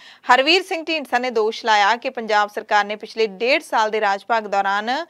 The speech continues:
ਲਗਾਤਾਰ ਪਟਵਾਰੀਆਂ ਸਮੇਤ ਮੁਲਾਜ਼ਮਾਂ ਤੇ ਪੈਨਸ਼ਨਰਾਂ ਦੀਆਂ ਮੰਗਾਂ ਦੀ ਅਣਦੇਖੀ ਕੀਤੀ ਹੈ, ਜਿਸ ਕਾਰਨ ਪੰਜਾਬ ਦੇ ਲੱਖਾਂ ਮੁਲਾਜ਼ਮ ਤੇ ਪੈਨਸ਼ਨਰ ਸੰਘਰਸ਼ ਦੇ ਰਾਹ ਪੈ ਗਏ ਨੇ। ਪੰਜਾਬ ਸਰਕਾਰ ਵੱਲੋਂ ਦਿੱਤੀਆਂ ਕੁਝ ਹੋਰ ਜਾਣਕਾਰੀਆਂ ਵੀ ਤੁਹਾਨੂੰ ਦੇ ਦਿੰਦੇ ਹਾਂ।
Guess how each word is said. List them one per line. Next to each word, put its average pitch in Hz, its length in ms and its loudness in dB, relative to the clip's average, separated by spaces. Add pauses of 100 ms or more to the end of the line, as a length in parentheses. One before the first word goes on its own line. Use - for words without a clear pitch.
(320)
ਲਗਾਤਾਰ 254 840 4
ਪਟਵਾਰੀਆਂ 220 580 -2
ਸਮੇਤ 220 400 -8
ਮੁਲਾਜ਼ਮਾਂ 214 640 -2
ਤੇ 233 120 -4
ਪੈਨਸ਼ਨਰਾਂ 226 640 -4
ਦੀਆਂ 233 200 -8
ਮੰਗਾਂ 208 300 -4
ਦੀ 202 140 -4
ਅਣਦੇਖੀ 202 440 -6
ਕੀਤੀ 247 320 -6
ਹੈ, 330 60 2
ਜਿਸ 247 220 -6
ਕਾਰਨ 220 340 0
ਪੰਜਾਬ 202 360 -4
ਦੇ 202 80 -6
ਲੱਖਾਂ 226 380 -4
ਮੁਲਾਜ਼ਮ 202 460 -4
ਤੇ 214 100 -10
ਪੈਨਸ਼ਨਰ 220 600 -4 (300)
ਸੰਘਰਸ਼ 262 500 2
ਦੇ 226 220 0 (200)
ਰਾਹ 214 200 4
ਪੈ 190 240 -4
ਗਏ 202 140 -2
ਨੇ। 262 140 -4 (240)
ਪੰਜਾਬ 269 360 6
ਸਰਕਾਰ 285 380 4
ਵੱਲੋਂ 294 200 2
ਦਿੱਤੀਆਂ 262 320 -4
ਕੁਝ 269 240 -6
ਹੋਰ 233 120 0
ਜਾਣਕਾਰੀਆਂ 214 520 -2
ਵੀ 254 80 -8
ਤੁਹਾਨੂੰ 208 360 -10
ਦੇ 220 140 -4
ਦਿੰਦੇ 240 260 -4
ਹਾਂ। 277 260 0